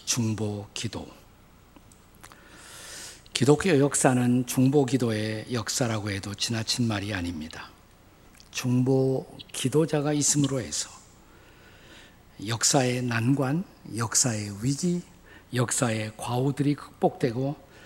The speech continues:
하나님의 나라의 역사는 하나님의 사람들을 통해 지속되어 올 수가 있었습니다. 아마도 기독교 역사의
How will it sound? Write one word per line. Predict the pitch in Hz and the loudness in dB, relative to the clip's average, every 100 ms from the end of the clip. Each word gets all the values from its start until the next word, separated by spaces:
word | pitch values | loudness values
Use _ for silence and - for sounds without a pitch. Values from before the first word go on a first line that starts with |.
| - - - | -20 -20 -16
하나님의 | - 135 147 160 165 160 175 - - - - | 0 4 6 6 4 4 0 -10 -20 -20 -12
나라의 | 110 117 123 139 143 143 139 | -4 0 2 4 4 4 4
역사는 | 127 123 - 120 120 127 - - - - - | 2 0 0 0 0 -2 -6 -18 -20 -12 -2
하나님의 | 127 120 110 110 | 2 2 4 2
사람들을 | 110 - 120 143 143 151 147 | 0 0 0 0 2 0 2
통해 | - 135 131 127 - - - | 4 4 2 -6 -18 -14 -4
지속되어 | - 147 175 151 - 151 143 139 139 - - - - - - | 0 2 2 0 -2 2 2 2 -2 -12 -20 -20 -20 -16 -4
올 | 123 | 2
수가 | 117 110 110 | 2 2 -2
있었습니다. | 113 - 98 - 92 80 - - - - - - - - - - - - - - | 0 0 0 -4 -4 -10 -18 -20 -20 -20 -20 -20 -20 -20 -20 -20 -20 -20 -20 0
아마도 | 139 147 151 | 6 6 6
기독교 | - 139 175 - 165 160 147 | 4 4 4 6 4 4 0
역사의 | 143 139 - 165 147 143 139 | 0 0 -2 2 2 2 0